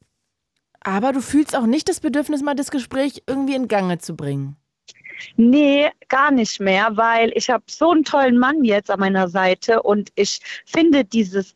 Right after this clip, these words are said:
Speaker 2: Ei-, also so krass, wie sich das anhört, aber diesen Tausch, ja, den, den finde ich, den, also ich würd's immer wieder so machen, dass ich das eingetauscht hab, weil
Speaker 1: Aber man
Speaker 2: ich
Speaker 1: muss ja
Speaker 2: hab ja
Speaker 1: eigentlich
Speaker 2: nur
Speaker 1: nicht
Speaker 2: eine
Speaker 1: tauschen, man kann ja auch eine Schwester und einen Partner haben.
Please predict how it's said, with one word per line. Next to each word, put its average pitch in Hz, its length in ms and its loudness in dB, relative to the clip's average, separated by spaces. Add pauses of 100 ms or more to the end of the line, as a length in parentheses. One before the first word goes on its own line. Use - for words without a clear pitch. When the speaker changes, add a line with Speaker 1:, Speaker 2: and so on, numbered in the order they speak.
Speaker 2:
Ei-, 285 260 0
also 196 280 2 (500)
so 208 160 0
krass, - 340 -2
wie 269 80 4
sich 220 200 0
das - 200 -20
anhört, 370 340 -2
aber 190 340 0
diesen 202 420 0
Tausch, 320 680 2
ja, 190 280 2
den, 202 360 2
den 196 260 0
finde 214 260 2
ich, - 220 -6 (720)
den, 196 260 0 (180)
also 185 400 0 (560)
ich - 80 -6
würd's 262 140 0
immer 285 200 2
wieder 302 240 2
so 185 160 -2
machen, 170 500 -4 (180)
dass 208 180 -2
ich - 100 -10
das - 180 -2
eingetauscht 185 640 -2
hab, 180 160 -4
weil 190 240 0 (240)
Speaker 1:
Aber 196 120 0
man 208 140 2
Speaker 2:
ich 208 60 4
Speaker 1:
muss 262 100 0
ja 233 60 0
Speaker 2:
hab 226 120 -2
ja 220 80 2
Speaker 1:
eigentlich 180 140 -4
Speaker 2:
nur 277 120 2
Speaker 1:
nicht 302 100 2
Speaker 2:
eine 302 100 2
Speaker 1:
tauschen, 175 220 -2
man 160 140 -2
kann 196 160 -2
ja 196 100 0
auch 190 40 0
eine 185 120 0
Schwester 190 400 -4
und 254 180 -4
einen 196 160 -2
Partner 156 400 -4
haben. 143 300 -6